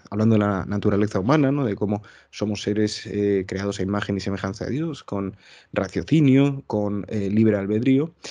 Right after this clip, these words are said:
pues cabe pensarse que la implantación de toda esta nanotecnología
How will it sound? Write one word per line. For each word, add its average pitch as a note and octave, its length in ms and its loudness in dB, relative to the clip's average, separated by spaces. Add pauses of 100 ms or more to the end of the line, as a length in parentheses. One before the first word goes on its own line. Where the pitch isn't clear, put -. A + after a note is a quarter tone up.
(280)
pues G#2 220 2
cabe B2+ 180 4
pensarse C#3 440 0
que G#2+ 260 -4 (680)
la A#2 120 0
implantación A2 920 0
de E2 140 -6
toda G2 180 -2
esta G#2+ 400 -2
nanotecnología G#2+ 1200 -2